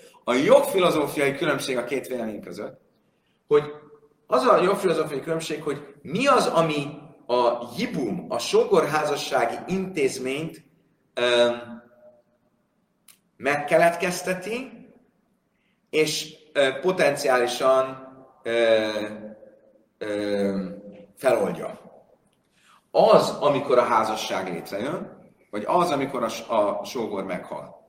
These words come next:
amikor a férj meghal. Ha azt mondom, hogy az, amikor a férj meghal, akkor az a lényeg, hogy a férj halálának a pillanatában Rá-, Ráhel ne legyen a felesége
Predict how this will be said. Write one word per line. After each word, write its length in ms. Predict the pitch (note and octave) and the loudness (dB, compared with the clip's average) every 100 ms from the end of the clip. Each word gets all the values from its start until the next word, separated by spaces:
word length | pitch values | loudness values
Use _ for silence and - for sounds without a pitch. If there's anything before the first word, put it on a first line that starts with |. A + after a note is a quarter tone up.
| _ | _
amikor 260 | - A2+ A2+ | -8 -4 -2
a 60 | G#2+ | -2
férj 240 | G#2+ F#2+ | -4 -6
meghal. 440 | F2 - - - - - - _ _ _ _ _ | -8 -12 -14 -16 -18 -20 -20 _ _ _ _ _
Ha 80 | D3+ | 6
azt 260 | C3+ - | 8 6
mondom, 320 | A3 F#3 F3 | 2 2 2
hogy 140 | D#3+ - | 2 6
az, 180 | - F3 | 6 6
amikor 340 | E3 D#3 D#3 | 2 0 0
a 60 | C3 | 0
férj 300 | - C#3+ B2 | 2 2 2
meghal, 680 | A2+ - A#2+ B2+ D#3 - - | 0 0 2 2 2 -4 -14
akkor 180 | - D3 | -4 4
az 160 | G#3 | 6
a 80 | G3+ | 8
lényeg, 360 | F3+ A3+ A3+ - | 6 6 4 4
hogy 100 | E3 | 0
a 80 | D3 | 0
férj 340 | - A3 D3+ | 2 4 6
halálának 560 | F#3+ F#3+ D#3+ D3 C#3 C#3 | 6 8 8 8 4 0
a 100 | - | -2
pillanatában 1080 | B3+ C4+ E3+ C#3+ C#3+ B2+ B2+ C3 F3+ - - - - - - _ - | 0 2 4 2 2 4 4 4 2 -2 -12 -18 -20 -20 -20 _ -2
Rá-, 400 | C3+ G3+ A3 - | 4 6 6 4
Ráhel 600 | D3+ F3+ G#3 D#3+ D3+ D#3+ | 2 4 4 2 4 8
ne 100 | D#3+ | 8
legyen 240 | D3+ C3+ C3+ | 8 6 2
a 60 | |
felesége 880 | C3+ C3 A#2+ - A#2 A2+ A2+ A2+ - | 2 2 2 2 -2 2 0 0 -8